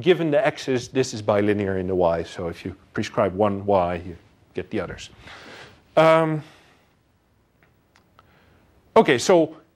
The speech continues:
if we take our delta to be one here again, then this is just the classical Richelieu correspondence. This is exactly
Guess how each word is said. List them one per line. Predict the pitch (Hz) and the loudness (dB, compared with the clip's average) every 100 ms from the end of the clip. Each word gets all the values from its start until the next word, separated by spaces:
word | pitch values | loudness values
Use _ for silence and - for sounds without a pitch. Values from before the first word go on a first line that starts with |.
| - | 0
if | 262 214 | 0 2
we | 226 | 0
take | 180 - 247 233 - | 0 4 4 4 0
our | 190 | 0
delta | 147 196 220 185 | 4 4 4 -2
to | 156 | -12
be | 151 | -8
one | 117 135 240 285 | -6 2 2 2
here | 202 185 190 | 2 4 4
again, | 170 151 156 151 151 | 4 4 2 2 0
then | 151 151 | 0 2
this | 143 156 160 | 0 -2 -2
is | 139 | -4
just | - 123 - | -2 -2 -2
the | 120 | -8
classical | - 131 - 143 110 101 - _ _ _ - | 0 0 0 -6 -2 -4 -6 _ _ _ -2
Richelieu | 147 - 143 123 | -2 2 2 2
correspondence. | 120 120 107 - 135 117 120 147 - - - _ | 2 -2 -2 0 0 0 -2 -6 -8 -16 -20 _
This | 139 165 165 | -2 0 2
is | 139 - 143 | 0 0 -6
exactly | 131 156 147 - 117 107 | 0 0 0 -2 -4 -4